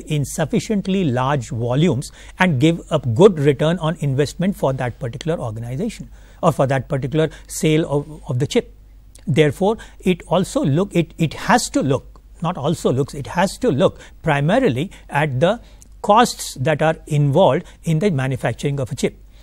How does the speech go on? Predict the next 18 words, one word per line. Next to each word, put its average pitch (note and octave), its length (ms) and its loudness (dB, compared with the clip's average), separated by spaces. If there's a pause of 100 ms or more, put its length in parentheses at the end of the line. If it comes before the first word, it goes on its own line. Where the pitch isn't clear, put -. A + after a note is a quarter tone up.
(100)
That D3+ 280 2
is C3+ 140 0
why F#3+ 320 0
I D3+ 140 2
have D3 180 0
taken E3+ 360 0
this D#3 180 -2
topic D3 480 -2
right D3 300 0
up C3+ 220 -2
front, D3+ 360 -2 (240)
because E3 480 2 (160)
V E3+ 240 2
L A3+ 100 4
S G#3 220 0
I A3+ 200 2
manufacturing D#3 1000 0 (600)
is E3 320 2